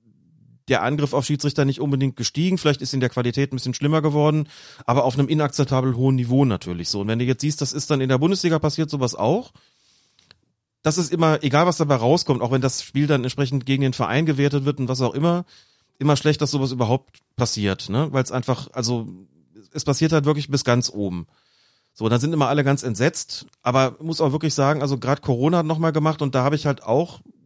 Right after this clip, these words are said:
durchaus schon vernommen, dass die Zahl der Spielabbrüche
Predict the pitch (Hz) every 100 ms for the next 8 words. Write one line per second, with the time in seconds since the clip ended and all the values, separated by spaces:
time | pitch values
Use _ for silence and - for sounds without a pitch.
0 | _ 147 151 165 151 - 156 160 151 -
1 | - - _ _ _ _ _ _ _ _
2 | - - - 131 127 135 175 175 147 143
3 | - 135 139 135 139 135 _ _ _ _
4 | _ _ _ _ _ - - 127 156 156
5 | 135 - 170 160 139 147 151 165 160